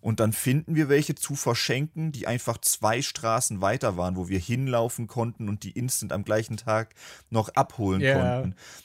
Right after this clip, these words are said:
Speaker 1: D-, oder mit dem Bett von dir hatten wir das ja auch, dass wir das Bett einfach auch zwei, drei Straßen weiter irgendwie abholen konnten und das ist ja, und hier guckst du und so, ach ja, äh, Schrank,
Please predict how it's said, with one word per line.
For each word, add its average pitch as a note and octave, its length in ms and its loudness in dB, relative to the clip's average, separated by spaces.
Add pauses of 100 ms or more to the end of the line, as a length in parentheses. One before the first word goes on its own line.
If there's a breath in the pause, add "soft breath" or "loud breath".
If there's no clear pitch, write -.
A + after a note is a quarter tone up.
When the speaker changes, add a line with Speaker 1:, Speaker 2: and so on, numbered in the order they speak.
(140 loud breath)
Speaker 1:
D-, A#2+ 100 2
oder B2+ 200 6
mit A#2+ 180 2
dem G#2+ 200 4
Bett E3+ 240 2
von A#2 240 0
dir G#2 200 4
hatten G#2+ 240 -2
wir G2+ 80 0
das G#2 140 0
ja F2+ 140 2
auch, C#3 200 2
dass G#2 200 -2
wir A2 80 -4
das G2+ 120 -2
Bett - 280 0
einfach A#2 280 0
auch - 260 0
zwei, G#2+ 300 2
drei G#2+ 200 2
Straßen G#2 680 0
weiter A2+ 300 2
irgendwie G#2 320 0
abholen G2+ 420 0
konnten F#2+ 420 -2
und F#2+ 260 -2 (480 loud breath)
das G2 160 2
ist - 120 2
ja, G#2 80 0 (300 loud breath)
und F#2+ 160 0
hier E3 440 4 (380 loud breath)
guckst - 340 2
du D#3+ 120 4
und B2+ 140 2
so, A#2 260 2 (200)
ach A2 240 0
ja, A#2 420 4 (1000)
äh, G#2 140 0
Schrank, A#2 580 0